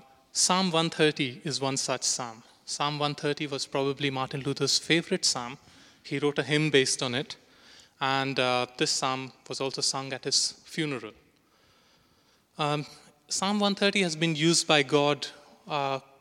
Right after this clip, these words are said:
extensively in the lives of his saints through, uh, the church history.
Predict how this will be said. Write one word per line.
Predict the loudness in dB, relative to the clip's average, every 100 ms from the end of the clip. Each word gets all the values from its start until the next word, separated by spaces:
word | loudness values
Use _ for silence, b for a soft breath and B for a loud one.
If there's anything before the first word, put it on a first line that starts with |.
| _ _ _ _ -4
extensively | 0 0 2 4 2 0 -2 0 -4
in | -2
the | -2
lives | -2 -2 -2 -4
of | -4
his | -2
saints | 2 2 0 2 2
through, | 2 0 -2 -4 -20 -8 -4
uh, | -2 -4 -10 _ b b b b _
the | -4
church | 2 4 4 2
history. | 2 0 0 -6